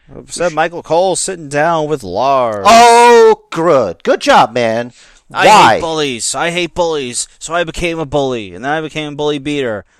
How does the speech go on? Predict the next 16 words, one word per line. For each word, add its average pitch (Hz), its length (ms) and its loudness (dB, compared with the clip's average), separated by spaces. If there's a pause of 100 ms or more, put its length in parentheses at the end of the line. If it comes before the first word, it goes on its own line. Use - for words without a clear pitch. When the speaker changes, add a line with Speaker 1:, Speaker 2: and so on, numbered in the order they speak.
Speaker 1:
and 117 140 -6
then 143 80 -4
I 160 100 -2
was, 147 320 -6
I 143 220 -6
was 139 160 -12
more 160 160 -2
of 143 80 -4
a 135 80 -8
bully, 135 400 -4
and 113 100 -12
now 156 320 -4
I'm 143 60 -10
just 147 200 -10
a 139 60 -12
bully. 120 540 -6